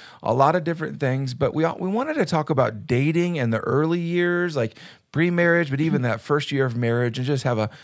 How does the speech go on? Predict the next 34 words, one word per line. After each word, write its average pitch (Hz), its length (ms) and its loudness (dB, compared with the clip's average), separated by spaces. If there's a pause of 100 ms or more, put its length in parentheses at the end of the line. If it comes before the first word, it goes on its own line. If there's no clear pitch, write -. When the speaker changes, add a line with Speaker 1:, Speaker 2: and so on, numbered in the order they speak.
(280)
Speaker 1:
have 117 120 0
a 117 60 2
conversation. 151 720 2
And 131 240 2
then, 170 280 4
uh, 127 220 2 (400)
and 143 100 -4
then 151 180 0
Katie 165 300 0
and 131 80 0
I 120 100 2
are 113 120 2
gonna 107 160 -2
kinda 107 220 -2
take 104 260 -4
over 113 320 0
and 113 100 -4
talk 117 240 -2
a 123 60 -2
little 117 180 0
bit 113 120 2
about 98 240 -2
covenant 113 540 0
and, 101 220 -2
and 98 140 -4
things 104 220 -4
like 104 160 -4
that. 101 200 -2
But 131 140 0
we 156 120 4
always 156 260 6
start 143 180 4
off 127 140 -2
the, 110 180 2